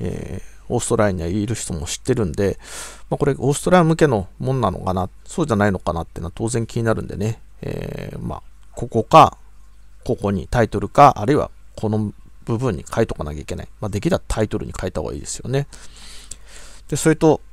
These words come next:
まあ、例えばこのカタログじゃないですけど、えー、一個しか届かないのにメイン画像に三つ載ってたりね。えー、逆に、えー、三つなのにメイン画像に一個しか載ってなかったりっていうのは、えー、やっぱり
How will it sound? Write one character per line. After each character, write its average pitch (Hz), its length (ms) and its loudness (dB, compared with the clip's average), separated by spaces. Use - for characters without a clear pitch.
ま 123 160 0
あ、 131 60 0
例 - 80 6
え 170 40 8
ば 139 80 2
こ 127 120 2
の 127 80 0
カ - 100 6
タ 123 100 2
ロ 123 80 4
グ 120 100 0
じ 110 40 4
ゃ 107 80 4
な 110 140 4
い 104 60 2
で 90 100 -2
す - 100 -10
け 107 120 -2
ど、 120 280 4
え 92 560 -2
ー、 - 40 -20
一 196 180 4
個 160 140 4
し - 80 2
か - 80 0
届 120 240 -2
か 127 100 8
な 117 100 6
い 104 60 2
の 90 60 -2
に 76 80 -6
メ 113 180 2
イ 123 60 2
ン 127 100 2
画 120 140 6
像 110 160 2
に 87 80 -4
三 104 200 0
つ - 200 -2
載 120 100 2
っ - 20 -2
て - 140 -6
た - 120 -2
り - 120 -10
ね。 120 260 0
え 107 200 -2
ー、 104 60 -2
逆 - 200 0
に、 147 240 4
え 110 380 2
ー、 - 20 0
三 139 140 4
つ - 220 4
な 185 100 12
の 131 100 6
に 104 140 0
メ 113 160 4
イ - 20 6
ン 123 60 4
画 120 100 8
像 110 140 0
に 95 100 0
一 104 100 -6
個 - 140 -2
し - 100 -4
か 95 100 -2
載 92 100 -2
っ - 20 -6
て - 100 -2
な 95 80 -4
か 95 100 0
っ - 60 -2
た 95 100 -2
り 90 80 -6
っ - 20 -12
て - 180 -2
い 147 40 6
う - 20 2
の 147 120 4
は、 123 220 10
え 101 280 -4
ー、 - 60 -6
や - 60 0
っ - 20 -10
ぱ - 140 6
り 92 160 0